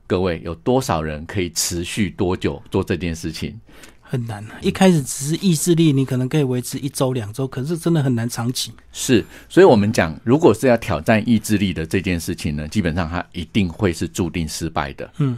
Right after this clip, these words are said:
Speaker 1: 好，那所以真正能够让人家减肥成功，是要让你吃饱，能够吃饱，你就不会乱吃。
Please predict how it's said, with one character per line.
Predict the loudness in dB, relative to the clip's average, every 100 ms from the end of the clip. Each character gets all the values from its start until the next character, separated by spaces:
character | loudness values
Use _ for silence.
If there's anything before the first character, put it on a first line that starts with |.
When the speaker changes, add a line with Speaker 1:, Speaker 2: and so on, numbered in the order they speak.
| -8
Speaker 1:
好， | -4 -4 -4 -14 -20 -2
那 | 0 0 -6 -20
所 | 0 2
以 | 2
真 | 4 4
正 | 6 6 6
能 | 4
够 | 4
让 | 4 4
人 | 2
家 | 0
减 | 0 -2 -2
肥 | -4
成 | -2 -2
功， | -2 -4
是 | -2
要 | -2 0
让 | -2
你 | -4 -2
吃 | 0 0 -4
饱， | -4 -6 -6 -20 -20 -20 _ _ -20 -20 -4
能 | 2 6
够 | 6 6
吃 | 4 2
饱， | 2 0 0
你 | -6
就 | -2
不 | -2 -2
会 | -2
乱 | -2 -4
吃。 | -4 -6 -6 -8